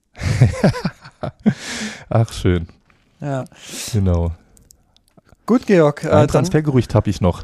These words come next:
Speaker 1: Justin.
Speaker 2: Oh, da bin ich jetzt gespannt. Dann, dann machen wir die Kategorie noch
Speaker 1: Hast du
Speaker 2: nicht.
Speaker 1: vielleicht gar nicht mitbekommen übers Wochenende. Thomas Tuchel soll mit einem potenziellen Innenverteidiger, Außenverteidiger telefoniert haben.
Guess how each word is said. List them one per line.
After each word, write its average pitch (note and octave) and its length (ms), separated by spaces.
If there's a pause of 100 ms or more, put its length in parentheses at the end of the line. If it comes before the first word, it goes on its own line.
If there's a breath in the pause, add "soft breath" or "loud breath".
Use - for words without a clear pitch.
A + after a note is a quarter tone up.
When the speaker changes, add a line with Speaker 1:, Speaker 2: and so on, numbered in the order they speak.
(160)
Speaker 1:
Justin. G#2 320
Speaker 2:
Oh, G3+ 100
da D#3 120
bin F3 100
ich E3 60
jetzt D#3 160
gespannt. C#3 340
Dann, C3+ 180
dann D#3 100
machen E3+ 160
wir F3 80
die E3 80
Kategorie D#3 340
noch D3 120
Speaker 1:
Hast C3+ 40
du C#3+ 60
Speaker 2:
nicht. C3 80
Speaker 1:
vielleicht A#2+ 240
gar A2+ 80
nicht A2 120
mitbekommen B2 380
übers G2+ 240
Wochenende. F#2+ 400
Thomas C#3+ 320
Tuchel F#3 320
soll A2 300
mit A2 160
einem A2 220
potenziellen A#2 600
Innenverteidiger, A#2 800
Außenverteidiger A#2+ 680
telefoniert B2+ 800
haben. E2 300